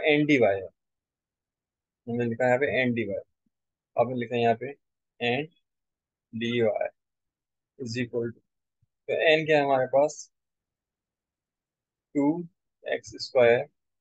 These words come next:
D Y plus two y into dy वाई। अच्छा, ये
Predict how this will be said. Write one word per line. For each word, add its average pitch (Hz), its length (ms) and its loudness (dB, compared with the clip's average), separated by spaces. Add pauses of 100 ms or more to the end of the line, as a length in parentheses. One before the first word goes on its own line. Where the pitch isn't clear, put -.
(1500)
D 135 300 -2
Y 113 220 4 (1040)
plus 120 380 -6 (540)
two 131 260 -8 (1000)
y 117 340 0
into 123 340 -4
dy 117 140 -2
वाई। - 240 2 (1160)
अच्छा, - 180 -2 (640)
ये 135 180 6